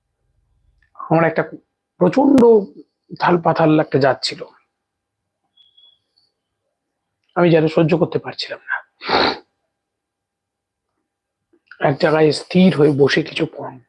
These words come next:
ঈশ্বরের নাম করতে শুরু করলাম,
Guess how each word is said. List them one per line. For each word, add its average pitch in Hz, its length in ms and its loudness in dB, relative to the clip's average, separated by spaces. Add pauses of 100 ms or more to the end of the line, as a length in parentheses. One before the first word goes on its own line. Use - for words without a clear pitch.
(2000)
ঈশ্বরের 143 460 0
নাম 131 280 -2
করতে 139 280 -10
শুরু - 180 -18
করলাম, - 320 -14